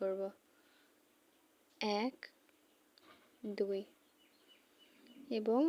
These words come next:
মাঝে দুইটা চেন নিব, এক, দুই, এবং তারপরে সেমভাবে পুরো লাইনটা করে নিতে হবে। আমি এখানে কিভাবে করছি আপনারা নিশ্চয়ই বুঝতে পেরেছেন। অর্থাৎ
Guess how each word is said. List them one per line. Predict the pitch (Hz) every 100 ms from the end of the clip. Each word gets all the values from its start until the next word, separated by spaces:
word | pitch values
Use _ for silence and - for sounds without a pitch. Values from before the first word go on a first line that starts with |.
| 403 233 220
মাঝে | 208 202 302 339 277
দুইটা | 226 220 208
চেন | 202 196
নিব, | 190 196 196 - _ _ _ - - - - _ - 202 208
এক, | 220 -
দুই, | 202 202 - - - - - - - - - 220
এবং | 214 214
তারপরে | 214 208 - 214 269 311 -
সেমভাবে | 220 214 214 220 320 - - - -
পুরো | - 220 208
লাইনটা | 202 208 240
করে | 208 196 196
নিতে | - 196
হবে। | 190 196 - _ _ _ - - - - _ _ _ _ _ _ _ _ _ _ _ _ - - - - - 233
আমি | 220 220
এখানে | 220 214 220
কিভাবে | 226 214 214
করছি | 208 214 233
আপনারা | 214 208 202 208 220 220
নিশ্চয়ই | 208 - 226 220
বুঝতে | - 208
পেরেছেন। | 202 202 - 247 277 - - - _ _ _ _ - - -
অর্থাৎ | 233 226